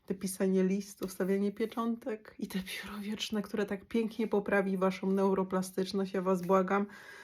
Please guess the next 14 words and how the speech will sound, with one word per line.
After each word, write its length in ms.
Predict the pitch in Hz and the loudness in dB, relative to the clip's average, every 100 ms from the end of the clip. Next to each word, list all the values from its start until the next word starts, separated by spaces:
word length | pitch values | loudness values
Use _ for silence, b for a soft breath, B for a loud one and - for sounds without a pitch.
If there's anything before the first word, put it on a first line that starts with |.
| B | B
piszcie 520 | - 202 - - 208 190 | -2 -2 -2 -2 0 0
piórem 520 | - 180 180 175 170 | 2 4 4 2 2
wiecznym. 640 | 170 170 - 160 160 165 - | 0 0 -4 -6 -4 -6 -6
To 100 | - | -4
jest 160 | 190 202 | -2 2
magiczny 800 | 190 180 202 208 - 196 196 196 b b b b b - | 2 2 0 0 0 2 2 0 b b b b b -4
przyrząd, 520 | - 202 180 175 165 | 2 4 4 2 -2
który 280 | - 185 175 | -2 -2 0
wyreguluje 680 | 185 185 180 175 185 190 180 | 2 4 4 2 4 6 4
wasz 320 | 175 170 - | 2 -2 0
umysł, 580 | 185 185 202 262 - - _ _ _ _ - | 2 4 2 0 -4 -10 _ _ _ _ -6
nauczy 340 | 180 190 185 | 0 0 0
was 200 | 185 185 | -2 -2
cierpliwości 1160 | - 185 - 175 165 165 160 - - 196 247 285 | -2 -6 -4 -2 0 0 0 -4 2 4 4 2